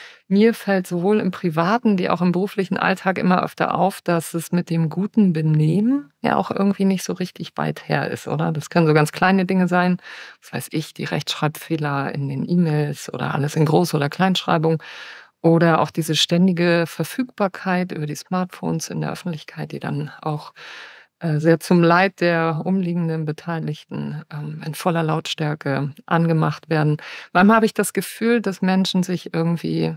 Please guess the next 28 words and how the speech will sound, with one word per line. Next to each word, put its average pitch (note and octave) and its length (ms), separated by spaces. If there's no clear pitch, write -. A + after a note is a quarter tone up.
so F#3 320
f-, - 340
anfangen, G#3+ 680
um E3 420
zu E3 120
verhalten, E3 560
als D#3 340
seien D3+ 280
sie D3+ 120
in D#3 200
ihrem E3 240
eigenen D#3+ 500
Wohnzimmer, F3+ 520
beziehungsweise D#3+ 480
manchmal D#3 300
sogar D3+ 260
noch D3+ 200
ein E3 60
bisschen F3 340
schlimmer. D#3+ 580
Was D#3+ 200
sich F#3+ 120
nur F#3 160
aber D#3+ 160
gehört F3+ 480
und E3 220
was D#3 180
nicht, G3 560